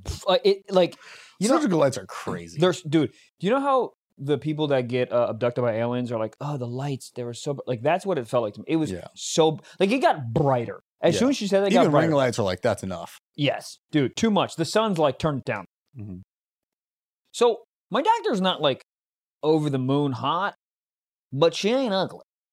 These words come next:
Speaker 1: Okay? Let me tell you something. She ain't ugly. And,
Speaker 2: Uh-huh.
Speaker 1: and when she's wearing the doctor scrubs, hey, scrub something. <laughs> So, so she goes,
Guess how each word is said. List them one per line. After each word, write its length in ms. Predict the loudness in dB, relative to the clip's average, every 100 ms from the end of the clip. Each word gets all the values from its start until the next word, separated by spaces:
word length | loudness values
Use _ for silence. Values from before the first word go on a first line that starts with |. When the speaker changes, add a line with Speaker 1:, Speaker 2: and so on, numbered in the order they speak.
| _ _ _ -10
Speaker 1:
Okay? 360 | -6 -2 -2 -4 _ _ _ _
Let 100 | -2
me 80 | -2
tell 180 | 2 0
you 120 | 0
something. 340 | -6 -12 -12 -20 _
She 180 | -16 -8
ain't 220 | -4 -2
ugly. 320 | -4 -4 -8 _ _
And, 300 | 0 2 2
Speaker 2:
Uh-huh. 460 | 2 0 0 0 -4 _
Speaker 1:
and 440 | 0 2 2 0 -4 _ _ _
when 140 | -2
she's 160 | 0 2
wearing 180 | 2 2
the 80 | 4
doctor 340 | 4 4 0
scrubs, 540 | -2 4 4 4 -4 -14 _ _ _ -8 -8 _ -14 -6 0
hey, 520 | 4 8 8 8 6 4
scrub 540 | -2 0 4 6 6
something. 540 | 4 2 2 0 -6 -6 -2
<laughs> 640 | 0 2 0 -2 -4 -12 -14 -20 -4 -4 -4 _
So, 420 | -18 -12 -10 -2 -2 0 -4 _ _ _ _ _ _ -20 -20 -14
so 520 | -2 4 6 6 4 _ _ _ _ _ _ _ _
she 220 | 0 2
goes, 460 | 6 6 4 0